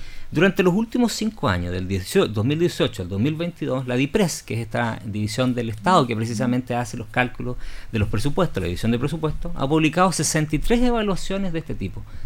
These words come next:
de todos estos programas que existen en el Estado, de los cuales el sesenta por ciento, es decir, treinta y ocho programas, tienen un desempeño bajo o malo. Bajo o malo. O sea, el sesenta por ciento es de todos los programas que el Estado,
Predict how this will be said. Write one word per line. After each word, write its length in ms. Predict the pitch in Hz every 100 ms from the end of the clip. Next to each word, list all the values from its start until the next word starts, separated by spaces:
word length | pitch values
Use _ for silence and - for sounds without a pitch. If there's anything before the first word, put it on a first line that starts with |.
| - - 104
de 100 | 113
todos 320 | 147 165 165
estos 220 | 160 -
programas 460 | - 123 123 139 135
que 100 | 123
existen 340 | 107 113 -
en 100 | 110
el 20 | 107
Estado, 280 | 113 - - - - - -
de 100 | 139
los 100 | 147
cuales 400 | 175 196 202 - -
el 120 | 160
sesenta 560 | - 151 - 269 269 277
por 140 | 240
ciento, 400 | - 87 - - 104
es 80 | 98
decir, 240 | 117 107
treinta 380 | 95 92 90 85
y 160 | 90 165
ocho 200 | - 226
programas, 460 | 226 208 214 220 - -
tienen 220 | 156 151
un 120 | 139
desempeño 560 | 120 113 104 139 139 123
bajo 420 | 104 202 - - - - - -
o 140 | 117
malo. 420 | 110 110 92 80 - - - - - - - -
Bajo 280 | 139 240 233
o 40 |
malo. 240 | 123 80 80 - - - - - -
O 40 | -
sea, 100 | 147
el 60 | -
sesenta 480 | 123 - 277 311
por 120 | 269 233
ciento 300 | 240 247 254
es 120 | 233
de 100 | 147
todos 240 | - 285
los 120 | 294
programas 340 | - 240 247 247
que 100 | 196
el 80 | 185
Estado, 420 | - 202 208